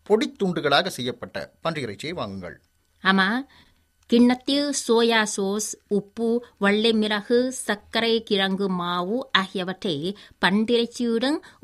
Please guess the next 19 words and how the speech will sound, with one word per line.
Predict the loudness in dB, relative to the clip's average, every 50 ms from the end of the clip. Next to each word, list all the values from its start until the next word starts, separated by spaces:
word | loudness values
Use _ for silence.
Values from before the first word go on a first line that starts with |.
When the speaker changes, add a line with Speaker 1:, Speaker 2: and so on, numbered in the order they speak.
| 2
Speaker 2:
ஒரே | 2 4 4 4 4 4 2 0 0
திசையில் | -2 -2 -2 -2 -2 -2 -2 -2 -2 -4 -4 -2
நன்றாக | 0 2 2 2 2 0 0 -2 -2 -4 -8 -10 -8
பிசைய | -8 -6 -4 -2 -2 -2 -2 -4 -4 -6 -6
வேண்டும். | -8 -6 -6 -6 -8 -10 -12 -12 -14 -14 -18 _ _ _ _ _ _ 0
பிறகு | 0 2 2 0 -2 -2 -2 -2 -2 -2 -4 -10 -18 -8 -4 -2 0
அவற்றை | 2 0 0 0 -2 -4 -2 -2 -2 -4 -4 -4 0 2
உருண்டைகளாக | 2 2 4 2 2 0 -2 -4 -6 -6 -4 -4 -4 -6 -6 -6 -6 -4 -4 -6 -8 -10 -14 -6 -2
பிரித்து | 0 2 2 0 0 0 -2 -2 -2 -4 -8 _
வைக்க | -4 -4 -4 -4 -4 -6 -6 -6
வேண்டும். | -8 -10 -14 -16 -16 -16 -16 -16 _ _ _ _ _ _
Speaker 1:
அடுத்து | 2 2 2 0 -2 -6 -8 -8 -10 -14 _ -6 -2
வாணலியில் | 0 2 2 2 0 -2 -4 -6 -6 -8 -10 -12 -14 -10
உணவு | -6 -4 -4 -4 -4 -6 -6
எண்ணெய் | -6 -6 -6 -8 -10 -10
சூடாகிய | -8 -4 -4 -4 -4 -6 -10 -12
பிறகு | -12 -12 -12 -12 -10 -10 -12 -12 -14 _ _ _
இறைச்சி | -6 -2 -2 -2 -2 -4 -8 -12
உருண்டைகளை | -10 -8 -8 -6 -4 -4 -6 -6 -8 -10 -12